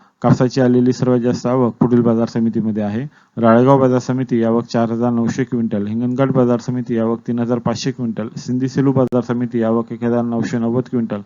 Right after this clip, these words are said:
परभणी बाजार समिती, आवक आठशे पंच्याऐंशी क्विंटल आणि समुद्रपूर बाजार समिती, आवक आठशे एकोणसाठ क्विंटल. मित्रांनो, आपण जर एकूण आवकचा विचार केला तर दिनांक पाच एप्रिल दोन हजार चोवीसला एकूण आवक होती आठ हजार आठशे त्र्याऐंशी क्विंटल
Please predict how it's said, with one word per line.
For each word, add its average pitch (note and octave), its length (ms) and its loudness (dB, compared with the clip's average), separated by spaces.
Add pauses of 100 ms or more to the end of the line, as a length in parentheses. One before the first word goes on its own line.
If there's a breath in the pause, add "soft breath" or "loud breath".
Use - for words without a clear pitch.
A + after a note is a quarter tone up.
(420 loud breath)
परभणी C3 300 4
बाजार B2+ 240 4
समिती, B2+ 400 0
आवक A#2 260 2
आठशे A#2 220 -2
पंच्याऐंशी B2 520 -2
क्विंटल A2+ 380 -2
आणि A2+ 160 -2
समुद्रपूर C3+ 540 0
बाजार A#2 260 0
समिती, A#2+ 380 -4
आवक A2+ 240 -2
आठशे A#2 260 -4
एकोणसाठ A#2 460 -4
क्विंटल. F#2 300 -8 (1300)
मित्रांनो, C#3+ 380 2
आपण C#3 240 2
जर C#3 120 4
एकूण C3+ 240 0
आवकचा B2 320 2
विचार A#2+ 260 0
केला B2 260 0
तर A#2 60 0
दिनांक A#2 320 -2
पाच B2 320 0
एप्रिल B2+ 280 -2
दोन A#2+ 140 0
हजार A2+ 180 2
चोवीसला A#2+ 480 0
एकूण A2+ 220 -2
आवक A#2 280 0
होती B2 240 -2
आठ A2+ 160 -2
हजार A#2+ 200 -2
आठशे A#2 280 -2
त्र्याऐंशी A#2+ 400 -2
क्विंटल A2+ 340 -4